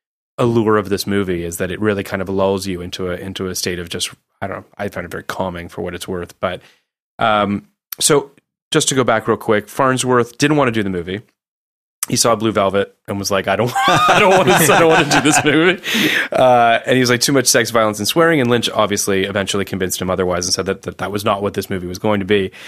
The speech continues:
Um, Richard Farnsworth was termina-, terminally ill with, uh, metastasized prostate cancer,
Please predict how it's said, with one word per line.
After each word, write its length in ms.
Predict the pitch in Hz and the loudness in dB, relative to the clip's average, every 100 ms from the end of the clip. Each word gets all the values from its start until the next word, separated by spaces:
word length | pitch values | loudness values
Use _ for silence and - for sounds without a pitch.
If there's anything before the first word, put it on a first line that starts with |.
| - - - | -16 -16 -4
Um, 580 | 123 107 104 101 104 - - | 2 4 4 2 -2 -6 -2
Richard 240 | 139 196 | 0 2
Farnsworth 340 | 180 160 160 143 | 0 2 0 0
was 160 | 120 | -2
termina-, 480 | - 135 127 123 - _ - | 0 0 2 0 -2 _ -10
terminally 540 | - 127 127 120 110 | -4 0 0 0 -2
ill 320 | 110 104 107 104 | 0 2 2 0
with, 240 | 95 - | -2 -2
uh, 380 | 92 90 85 82 _ - 104 101 - 101 | -2 -2 -4 -6 _ -10 -6 -4 -2 -2
metastasized 920 | 101 - 101 90 95 95 90 90 - | 0 -2 -4 -4 -2 -2 -2 -6 -8
prostate 400 | - 107 - 131 | -4 -2 -2 -2
cancer, 420 | 147 143 156 160 | -2 -2 -2 -4